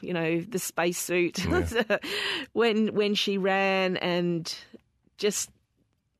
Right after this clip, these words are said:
Speaker 1: the relief of her pulling the hood off, unzipping it, sitting in,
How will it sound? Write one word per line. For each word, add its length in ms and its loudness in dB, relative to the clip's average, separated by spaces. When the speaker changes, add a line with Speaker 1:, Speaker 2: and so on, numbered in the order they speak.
Speaker 1:
the 120 0
relief 460 2
of 120 -4
her 160 0
pulling 600 0
the 100 0
hood 220 2
off, 200 2
unzipping 720 0
it, 180 0
sitting 440 0
in, 200 2